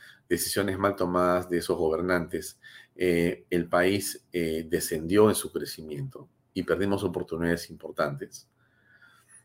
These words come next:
Eh, pero Pablo Kuczynski, lamentablemente, no supo enrumbar el país y no supo liderar como debería.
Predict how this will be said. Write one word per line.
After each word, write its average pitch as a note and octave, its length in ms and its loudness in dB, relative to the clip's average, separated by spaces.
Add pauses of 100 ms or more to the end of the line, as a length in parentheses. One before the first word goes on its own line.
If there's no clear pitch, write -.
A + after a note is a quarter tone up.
(160)
Eh, F2+ 340 6
pero G2 220 10
Pablo C#3 280 12
Kuczynski, A2 380 2
lamentablemente, F2+ 800 4
no A#2 160 0
supo C3 380 2
enrumbar E2 380 2
el F#2 100 2
país E2 500 -2 (360)
y G2+ 80 -2
no G#2 100 0
supo B2 300 6
liderar F#2 720 4 (480)
como E2 640 -4 (100)
debería. E2 1000 -2